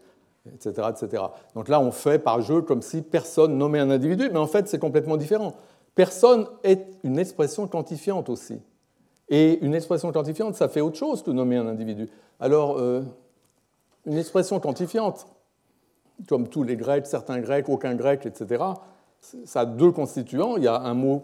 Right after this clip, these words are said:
comme le mot grec, c'est le a ici. Et puis il y a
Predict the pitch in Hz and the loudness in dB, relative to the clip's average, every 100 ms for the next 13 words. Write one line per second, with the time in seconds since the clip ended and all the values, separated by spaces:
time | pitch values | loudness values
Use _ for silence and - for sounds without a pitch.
0 | - 110 107 110 113 107 214 - - 107 | -6 -8 -6 -6 -4 -2 -4 -4 -10 -6
1 | 104 - 160 220 120 - 240 - _ _ | -4 2 2 2 -8 -10 -10 -12 _ _
2 | _ _ _ _ _ _ _ _ _ _ | _ _ _ _ _ _ _ _ _ _
3 | _ _ 123 - 147 123 110 123 | _ _ -8 -4 0 0 0 -8